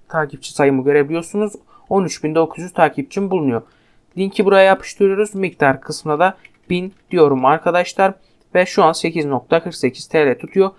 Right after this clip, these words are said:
Sipariş ver diyorum ve siparişimiz alındı. Bakiyemiz de zaten eksildi. Siparişlerim kısmından da siparişimizi görebiliyoruz. Ayrıca durumu da buradan gözüküyor. Şimdi hesabımızı kontrol etmeye başlayabiliriz.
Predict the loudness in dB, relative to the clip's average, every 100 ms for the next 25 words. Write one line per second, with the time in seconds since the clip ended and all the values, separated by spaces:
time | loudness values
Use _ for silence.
0 | _ -20 -2 2 2 0 -4 -2 -2 -6
1 | -6 -2 -4 -2 0 0 0 -8 -8 -10
2 | _ -2 0 0 -2 -2 -2 -4 _ -2
3 | 0 0 -2 -2 -2 2 0 0 -8 -2
4 | -4 -4 -8 -2 -2 -4 _ -20 _ -2
5 | 2 2 2 -2 -2 -8 -6 -2 0 -2
6 | -4 0 2 2 -2 -10 -8 -2 0 0
7 | -2 -6 -10 _ _ 2 2 2 -4 -4
8 | -4 -4 -2 -2 -4 _ -8 -2 0 -2
9 | -2 -4 -4 0 2 2 -4 _ _ _
10 | _ _ _ _ _ -6 0 2 2 2
11 | 0 -4 -12 -6 -6 -2 0 0 0 -2
12 | 0 0 0 -4 -2 -2 -4 -6